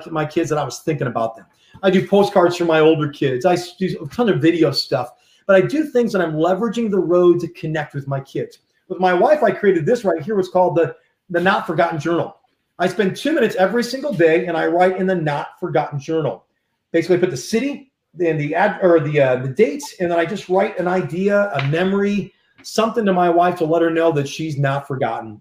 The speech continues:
on that one. She got this. I can't tell you the mad kudos that she knew, and we're talking hundred entries in here over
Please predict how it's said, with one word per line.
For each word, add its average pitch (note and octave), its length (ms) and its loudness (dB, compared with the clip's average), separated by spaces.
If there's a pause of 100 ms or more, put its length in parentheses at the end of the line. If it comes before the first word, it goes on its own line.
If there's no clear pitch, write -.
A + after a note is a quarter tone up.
(100)
on C3+ 160 -6
that C3 120 -6
one. B2+ 120 -6
She G#3+ 200 -8
got D#3+ 300 2
this. - 480 0
I D#3 80 0
can't F3+ 260 -2
tell F3+ 160 2
you F3 80 8
the C#3 180 -2
mad D#3 380 -2
kudos C3+ 580 -2 (280)
that C3+ 100 -6
she F3+ 240 -2
knew, E3 280 4
and D3+ 80 -2
we're E3 120 0
talking D3+ 360 0
hundred F#3+ 580 0
entries D3 480 -6
in C3+ 160 -6
here A#2 300 -8
over B2+ 320 0